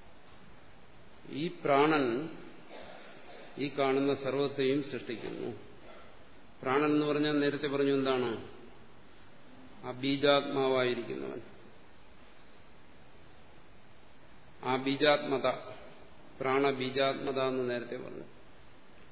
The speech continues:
അത് നമ്മുടെ അനുഭവത്തിലുണ്ട് സുഷുപ്തിയിൽ.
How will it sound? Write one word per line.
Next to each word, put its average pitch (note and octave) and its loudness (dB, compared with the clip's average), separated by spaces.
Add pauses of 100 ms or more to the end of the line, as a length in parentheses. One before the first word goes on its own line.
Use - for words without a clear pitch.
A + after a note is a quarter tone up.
(600)
അത് C#3+ -2
നമ്മുടെ D3+ 6
അനുഭവത്തിലുണ്ട് D3 4
സുഷുപ്തിയിൽ. B2 -4